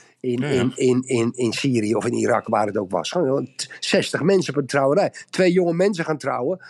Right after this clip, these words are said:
Speaker 1: komen honderd mannen, oh, op de familie en er zijn er zestig dood. Hoor je ook niks meer over. Ze zijn allemaal in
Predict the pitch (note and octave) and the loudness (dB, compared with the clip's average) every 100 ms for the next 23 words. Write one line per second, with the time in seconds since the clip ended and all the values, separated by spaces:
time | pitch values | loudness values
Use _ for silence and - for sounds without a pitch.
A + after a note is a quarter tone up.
0 | - - F#3 F3+ D3+ G#3 F#3+ F3 F3+ F3 | -16 -4 0 2 4 4 2 2 2 2
1 | D#3+ F3 F3 F3+ D#3 C3 E3 G#3 E3+ F#3 | 0 0 0 0 -4 -6 -2 -2 -2 -2
2 | G3+ E3+ F3 D3+ - D3+ G3 E3+ - - | -2 0 0 -2 -4 -2 0 0 -2 -14
3 | - - F#3 D#3+ F#3 F#3+ F#3 C#3+ C3+ A2+ | -12 0 2 4 2 0 -2 -2 -4 -6
4 | A2 F#2 _ _ - D3 D#3 C#3+ | -8 -14 _ _ -6 -2 0 0